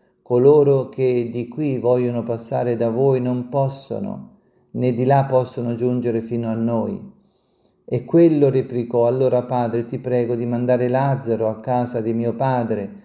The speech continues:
perché ho cinque fratelli. Li ammonisca severamente, perché non vengano anch'essi in questo luogo di tormento."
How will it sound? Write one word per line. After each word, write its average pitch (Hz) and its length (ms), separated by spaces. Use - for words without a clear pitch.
perché 127 320
ho 135 100
cinque 143 480
fratelli. 127 1080
Li 131 140
ammonisca 139 680
severamente, 135 1000
perché 127 500
non 135 460
vengano 131 500
anch'essi 117 640
in 113 80
questo 113 320
luogo 117 340
di 113 160
tormento." 110 920